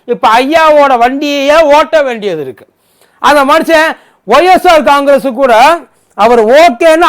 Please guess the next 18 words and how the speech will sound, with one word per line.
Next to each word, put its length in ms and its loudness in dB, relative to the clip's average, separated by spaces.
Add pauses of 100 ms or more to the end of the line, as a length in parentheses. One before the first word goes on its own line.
(100)
அப்பவே 380 0
சொல்லிட்டாரு, 540 0 (120)
"நிபந்தனையற்ற 920 -2 (180)
ஆதரவு 640 0
நாங்க 280 -2
தாரோம்." 720 -2 (840)
அவரோட, 340 2
"அதை 500 2
நீங்க 240 -4
எனக்கு 280 0
இதை 160 0
செய்யி, 380 -2
அதை 240 2
செய்யின்னா 440 -4
நான் 140 -4
எதுவும் 200 -6
கேட்க 260 -4
மாட்டேன், 340 -6